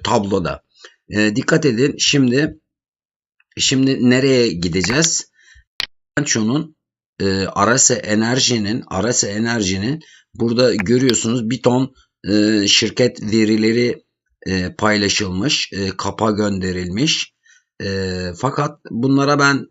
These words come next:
girmek istemiyorum. Bunlarla kafanızı karıştırmak istemiyorum. Bunlar biraz karışık konular. Yani şirketin alacakları, verecekleri,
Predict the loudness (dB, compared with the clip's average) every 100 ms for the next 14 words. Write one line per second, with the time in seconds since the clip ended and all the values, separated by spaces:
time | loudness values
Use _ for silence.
0 | -4 0 2 2 0 0 0 2 4 4
1 | 2 0 0 0 0 -2 -6 -4 -2 -2
2 | -4 -4 -2 -2 -2 -2 -2 -4 _ -2
3 | -2 -2 -2 -2 -2 -2 -2 -2 -2 -2
4 | -2 -4 -6 -2 -2 -4 -4 -4 -2 -4
5 | -6 -10 _ -20 -20 _ -8 -4 -2 0
6 | 0 0 -2 -4 -2 -2 -2 -2 -4 -6
7 | -6 -4 -2 0 0 -2 -6 -8 -6 -4
8 | -4